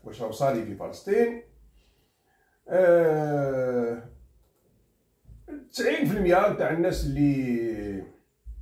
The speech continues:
اللي كتبوا لي، آه، اون بارطاج ل-، ل-، ل-، باسكو الناس اللي يتبعوا فيا عندهم لا ميم ايديولوجي كيما انا. كالكو هكا بوسيير، ان،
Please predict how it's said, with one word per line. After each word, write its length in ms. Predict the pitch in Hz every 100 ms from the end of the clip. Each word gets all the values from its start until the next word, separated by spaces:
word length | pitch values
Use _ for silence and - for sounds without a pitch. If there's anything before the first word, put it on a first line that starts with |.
| - - _ _ _ - - - _ - _ _ _ - -
اللي 160 | 156
كتبوا 320 | - 135 180
لي، 440 | 180 247 254 240 - -
آه، 360 | 170 165 160 160
اون 140 | 165 147
بارطاج 500 | 147 196 196 143 143
ل-، 40 |
ل-، 800 | 135 123 123 123 120 110 110 113
ل-، 100 | 104 -
باسكو 200 | - 143
الناس 160 | 160
اللي 300 | 139 113 117
يتبعوا 300 | 117 120 117
فيا 320 | - 180 220
عندهم 560 | 208 143 156 135 147 147
لا 100 | 123
ميم 160 | 160 208
ايديولوجي 460 | 151 160 160 190
كيما 240 | 180 127 107
انا. 340 | 185 240 - - _ _ _ _ -
كالكو 420 | 508 - 220 196 180 151 135 - -
هكا 360 | - - 107 104
بوسيير، 400 | 165 - 120 135 - - -
ان، 140 | 117